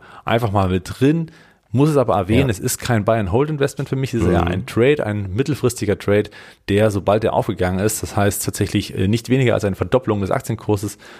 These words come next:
Speaker 1: würde ich überlegen, ob ich dann entweder mit dem Einstieg rausgehe oder
Speaker 2: Mhm.
Speaker 1: tatsächlich komplett verkaufe. Ich halte es für sehr wahrscheinlich und realistisch für die nächsten drei Jahre, dass der Kurs wieder auf alte Höhen zurückfindet.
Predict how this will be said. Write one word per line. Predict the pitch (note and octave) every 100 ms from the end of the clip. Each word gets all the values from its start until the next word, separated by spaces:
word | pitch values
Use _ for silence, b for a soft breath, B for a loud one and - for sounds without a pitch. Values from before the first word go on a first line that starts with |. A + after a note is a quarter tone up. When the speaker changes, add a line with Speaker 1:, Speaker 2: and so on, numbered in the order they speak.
| B
Speaker 1:
würde | A2+ A#2
ich |
überlegen, | A2+ G2 G2+ A2 -
ob | - A2
ich |
dann | A2 G2
entweder | G#2+ G2 F#2+
mit | F2+
dem | F2+
Einstieg | F#2+ - G2+ F2
rausgehe | G2 B2+ - D2 C#3+ -
oder | A2+ A2+ G#2
Speaker 2:
Mhm. |
Speaker 1:
tatsächlich | F2 G#2 - -
komplett | G2 G2+ -
verkaufe. | F2+ - G#2+ A#2+ B2+ - B B B
Ich | -
halte | G#2+
es | G#2
für | - F#2+
sehr | F#2+ F2
wahrscheinlich | F2 A2 A#2 G#2+
und | - G#2 F#2+
realistisch | F#2 A#2 - A2+
für | -
die | G2
nächsten | G2+ A#2 - G2+ F#2+
drei | G2 F#2+
Jahre, | F#2 F#2 F2+
dass | F2 -
der | E2+
Kurs | - G2 -
wieder | F2 E2 B B B
auf | F2 -
alte | F#2 F#2+ D#2+
Höhen | F#2 G2 F#2+ F2+ -
zurückfindet. | - F2 B2+ - - - E2 D#2